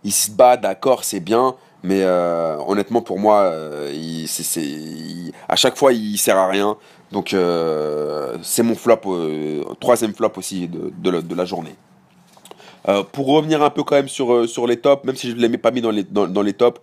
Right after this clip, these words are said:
Umtiti quand même, il a quand même fait un, un match, euh, plus qu'honorable. Donc, euh, quand même, bravo, bravo à lui. On va passer maintenant au J'y crois, J'y crois app. Mon J'y crois, J'y crois app, je vais revenir sur, euh, sur Griezmann. Alors Griezmann,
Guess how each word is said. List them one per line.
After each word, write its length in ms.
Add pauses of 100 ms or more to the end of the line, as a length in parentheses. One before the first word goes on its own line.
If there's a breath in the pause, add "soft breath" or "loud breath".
(260 soft breath)
Umtiti 400
quand 140
même, 160
il 60
a 40
quand 120
même 120
fait 160
un, 380
un 100
match, 360
euh, 120
plus 240
qu'honorable. 560 (340 loud breath)
Donc, 280
euh, 1000
quand 120
même, 180
bravo, 380
bravo 300
à 60
lui. 280 (760 soft breath)
On 60
va 100
passer 240
maintenant 360
au 340
J'y 140
crois, 200
J'y 140
crois 280
app. 200 (440 loud breath)
Mon 120
J'y 140
crois, 180
J'y 100
crois 220
app, 100
je 80
vais 60
revenir 380
sur, 220
euh, 120
sur 220
Griezmann. 520 (420 soft breath)
Alors 220
Griezmann, 560